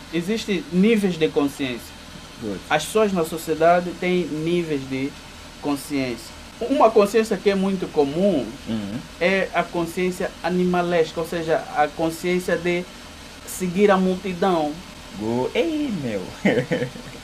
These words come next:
Speaker 1: Então, quando nós temos a
Speaker 2: Yeah.
Speaker 1: consciência de seguir a multidão,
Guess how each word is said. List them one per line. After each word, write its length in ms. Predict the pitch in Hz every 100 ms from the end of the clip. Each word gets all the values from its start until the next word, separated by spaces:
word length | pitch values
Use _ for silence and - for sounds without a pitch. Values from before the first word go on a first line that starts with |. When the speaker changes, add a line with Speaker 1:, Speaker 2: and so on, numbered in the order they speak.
| - -
Speaker 1:
Então, 240 | 156 190 185
quando 220 | 262 277
nós 180 | 233 233
temos 280 | 226 220 190
a 60 | 180
Speaker 2:
Yeah. 100 | 180
Speaker 1:
consciência 340 | 170 208 202 175
de 100 | 160
seguir 340 | 156 151 170
a 80 | 170
multidão, 680 | 151 147 139 143 156 160 135